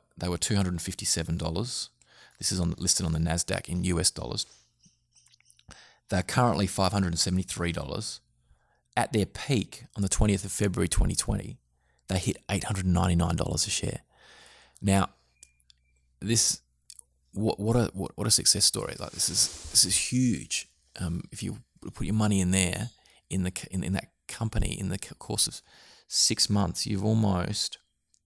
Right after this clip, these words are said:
um, you've tripled it, almost tripled it in six months.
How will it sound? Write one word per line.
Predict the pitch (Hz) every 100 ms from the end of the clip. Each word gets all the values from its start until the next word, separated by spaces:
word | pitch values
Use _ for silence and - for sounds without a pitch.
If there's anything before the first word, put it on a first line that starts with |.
| _ _ -
um, | 92 85 82 90 _ _ _ _ _ _ _ - _ _ _ _
you've | - 98
tripled | - 117 - -
it, | - _ _ _ _ _ _ _ _
almost | - 110 98 -
tripled | - - -
it | - _ _ _ -
in |
six | 95 - - 95
months. | 92 - -